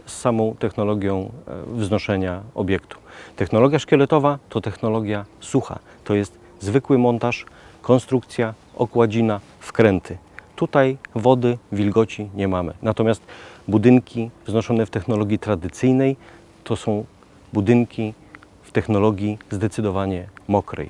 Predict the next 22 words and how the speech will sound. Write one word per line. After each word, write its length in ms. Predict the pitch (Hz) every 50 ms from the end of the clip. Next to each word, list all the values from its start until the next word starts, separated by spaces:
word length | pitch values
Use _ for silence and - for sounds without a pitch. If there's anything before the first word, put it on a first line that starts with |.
| - - -
Tutaj 300 | - - - - 113 110
hektolitry 680 | - - 151 135 - - - 123 123 120 - 117 110 107
wody 380 | 95 120 117 101 104 104 107 - - - - - - - -
zużywa 400 | 104 107 110 107 110 98 107 104
się 360 | - - 110 101 98 98 95 -
do 260 | - 110 101 98 98 -
tworzenia 400 | - - 107 87 92 90 87 85
zaprawy, 540 | 80 87 85 - 123 127 120 107 110 107 107 - - - - -
do 100 | 107 101
wylewania 520 | 92 98 92 92 85 95 95 95 92 90 92 - -
betonu, 460 | 98 95 92 - 113 117 113 110 104 107 - -
do 80 | - 95
tynkowania 760 | - 107 95 90 - 98 90 87 98 95 95 92 90 92 98 - - - - - - - - -
i 60 | -
tak 180 | - 104 92 82
dalej. 300 | 95 90 87 82 - - - - - - - - - - - - - - -
W 140 | - - -
pewnych 420 | _ - 123 135 160 180 151 -
obszarach 680 | 113 - - - 95 87 82 90 113 147 156 - - - - -
produkcji, 640 | - 90 87 82 76 - - - - 95 107 143 151 - -
na 140 | 92 92 90
przykład 440 | - - 123 - - 87 85 82